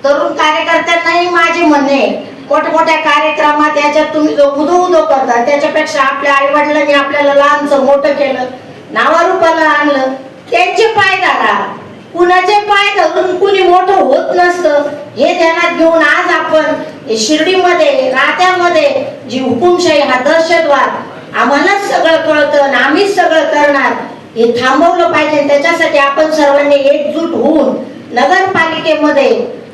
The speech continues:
महाविकास आघाडीच्या उमेदवाराला निवडून द्या. बदल हा खूप आवश्यक असतो.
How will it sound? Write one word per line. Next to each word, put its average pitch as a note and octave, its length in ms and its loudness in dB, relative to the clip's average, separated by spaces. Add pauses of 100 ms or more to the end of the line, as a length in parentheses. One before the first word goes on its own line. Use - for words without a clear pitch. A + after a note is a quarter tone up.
(160)
महाविकास E4 600 0
आघाडीच्या D4+ 480 0
उमेदवाराला D#4 720 0
निवडून E4 400 0
द्या. - 320 0
बदल C#4+ 300 2
हा C#4+ 320 -2
खूप D#4 140 -4
आवश्यक D#4+ 560 0
असतो. C4+ 580 -2